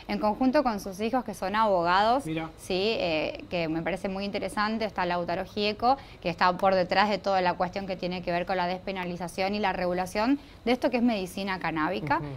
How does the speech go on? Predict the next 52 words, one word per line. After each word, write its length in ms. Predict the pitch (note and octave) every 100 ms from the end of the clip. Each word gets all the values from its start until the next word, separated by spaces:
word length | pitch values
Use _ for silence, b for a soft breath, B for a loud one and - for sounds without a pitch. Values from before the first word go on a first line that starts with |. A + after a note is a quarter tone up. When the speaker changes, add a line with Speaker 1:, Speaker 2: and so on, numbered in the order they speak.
| B
Speaker 1:
Entonces 360 | F#3+ G#3+ B3 A#3+
es 100 | G#3+
una 160 | A3 G#3+
empresa 380 | F#3 F#3+ G#3
familiar 600 | G3 F3+ E3+ F3+ F#3+ G3+
que 100 | F#3+
es 80 | F3
bastante 420 | E3+ D#3+ - E3+ F3
interesante, 760 | F3 E3+ F3 F3+ F3 F3+ E3+ B B B -
eh, 580 | F3 D#3+ D#3 D#3 - -
que 120 | F3
tienen 340 | F#3+ F#3+ F#3+
toda 140 | G3+ G3+
una 180 | A3
lucha 280 | B3 E4 C#4+
que 80 | G3+
es 60 | F#3+
reivindicar, 720 | F#3+ F#3 F3+ F3+ F#3 F#3+ F3
por 120 | F#3
un 100 | G3+
lado, 300 | G#3+ F#3 E3+ B B B
el 220 | - G3 F3+
derecho 320 | F#3 G#3 C4
al 100 | G#3
goce 340 | A3 C4 D#4
sin 220 | - A#3
dolor 480 | A3+ G3 F#3 G#3 E4 F#4 - -
de 80 |
las 120 | F3+ F3+
personas 420 | D#3+ E3+ F#3+ G#3+
con 220 | A#3 G3+
vulva 440 | F3+ F#3+ G#3 C4 F#4 B B B
y, 60 | G#3+
por 160 | G3+
otro 260 | G3+ G3 A#3
lado, 360 | A#3+ A#3 C#4+
el 100 | D#4+
derecho 280 | G3+ F#3 -
a 20 |
la 80 | A3+
medicina 440 | G3 D#3+ - F3 E3+
canábica 560 | E3 E3+ F#3+ B3+ D4+
y 60 | A#3+
que 240 | G3 F#3
el 100 | F3 D#3+
acceso 400 | F3 - G#3+ B3
de 80 |
todas 220 | F#3+ G#3+ G#3+
las 100 | A3+
personas 480 | E3+ E3+ F#3 G3
por 160 | - D#3
igual. 260 | F3+ F#2+